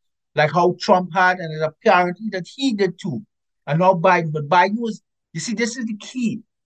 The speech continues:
Biden was not president. Those documents we are talking about, I've thought about this today. He mishandled when he was vice president. So did he have that right that Biden, that Obama had?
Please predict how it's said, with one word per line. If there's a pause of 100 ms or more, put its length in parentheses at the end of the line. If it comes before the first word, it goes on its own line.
(140)
Biden
was
not (160)
president.
Those
documents
we
are
talking
about,
I've
thought
about
this
today. (1400)
He
mishandled
when
he
was (200)
vice
president. (800)
So
did
he
have
that
right (320)
that
Biden, (120)
that
Obama
had?